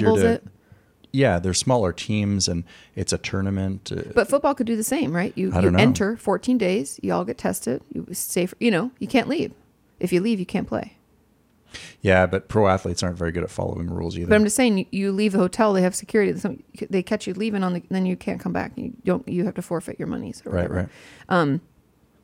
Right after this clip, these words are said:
Speaker 1: I don't know, but those kinds of things, I don't know if they can come back. But I, I do have this struggle with, like, I feel like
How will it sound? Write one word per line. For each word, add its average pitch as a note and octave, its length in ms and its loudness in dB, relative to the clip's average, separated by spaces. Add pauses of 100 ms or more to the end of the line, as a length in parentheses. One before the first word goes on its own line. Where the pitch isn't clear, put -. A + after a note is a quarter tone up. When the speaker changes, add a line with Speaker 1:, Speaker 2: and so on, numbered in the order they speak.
(320)
Speaker 1:
I F#3+ 120 4
don't D#3+ 140 2
know, F#3+ 180 -6 (260)
but G3+ 140 2
those A3+ 200 6
kinds G3 280 0
of F3+ 80 -2
things, F3 320 0 (840)
I G3+ 60 4
don't G3 140 4
know G#3 60 0
if F#3+ 60 -2
they G3+ 120 4
can G3+ 80 2
come G#3+ 120 2
back. G#3+ 200 2
But A3 100 -2
I, G#3+ 220 4
I G#3 80 6
do A3 500 2
have G3 180 2
this F3+ 140 2
struggle F3+ 440 2
with, E3+ 180 0
like, E3 260 0 (480)
I F#3+ 100 4
feel G3+ 300 4
like F3+ 400 4